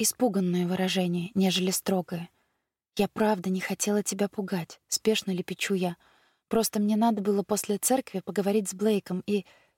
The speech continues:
Тётя Шерри качает головой. «Мила, пока ты здесь,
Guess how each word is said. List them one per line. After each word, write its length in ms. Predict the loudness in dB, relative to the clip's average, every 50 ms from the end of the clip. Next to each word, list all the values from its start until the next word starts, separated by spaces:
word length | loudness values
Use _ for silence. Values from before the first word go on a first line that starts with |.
| _ _
Тётя 220 | -2 -2 0 0
Шерри 320 | -2 0 2 2 2 2 0
качает 460 | -2 -4 -4 -2 -2 -2 -2 -2 -2
головой. 480 | -2 -2 0 0 -2 -2 -4 -8 -12 _ _ _ _ _ _ _ _ _ _ _ _ _ _ 2
«Мила, 420 | 4 4 6 4 2 0 -4 -8 -14 _ _ _ _ _
пока 320 | -2 -2 0 0 -2 -2 -2
ты 100 | -2 -2
здесь, 460 | -2 0 0 0 0 0 -2 -6 -8